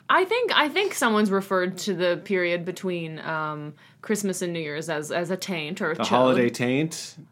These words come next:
Speaker 1: Yeah.
Speaker 2: Um, it's, it's crazy, 'cause it's like, is, I wish Instagram stories didn't exist, 'cause it seems like peop-, some people are, like, still doing things, and you're like, "Just relax.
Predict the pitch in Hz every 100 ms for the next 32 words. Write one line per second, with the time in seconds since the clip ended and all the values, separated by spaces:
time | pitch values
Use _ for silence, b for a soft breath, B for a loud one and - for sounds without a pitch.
0 | _ _ _ _ - 202 185 113 107 101
1 | 101 98 - 143 - - 151 147 - -
2 | - - 165 165 131 101 143 147 147 170
3 | 175 - b b b b b b b -
4 | 240 269 262 285 359 - - - 208 202
5 | 160 156 139 139 127 123 117 101 92 87
6 | 80 143 147 185 247 233 190 - 202 -
7 | 185 196 202 175 143 127 - 135 120 113
8 | 107 131 135 156 170 147 131 127 117 135
9 | - 82 73 69 - - -